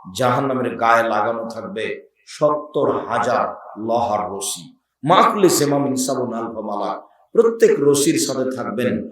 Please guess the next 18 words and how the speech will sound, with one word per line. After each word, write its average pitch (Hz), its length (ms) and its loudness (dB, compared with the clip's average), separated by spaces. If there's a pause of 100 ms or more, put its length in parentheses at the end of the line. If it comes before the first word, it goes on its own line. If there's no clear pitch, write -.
(180)
সত্তর 143 580 2
হাজার 123 580 2
ফেরেশতা। 110 600 -4 (280)
একজন 202 480 8
ফেরেশতার 160 400 2
এত 131 260 2
ক্ষমতা, 127 760 -2 (220)
এই 135 200 4
বিশাল 254 960 6 (140)
পৃথিবীতে 165 880 0
এইভাবে 135 420 6
হাত 123 200 0
ঢুকিয়ে 120 560 -8 (180)
গোটা 170 340 4
পৃথিবী 156 320 0
উল্টে 131 260 0
দিতে - 300 -6
পারে। - 260 -20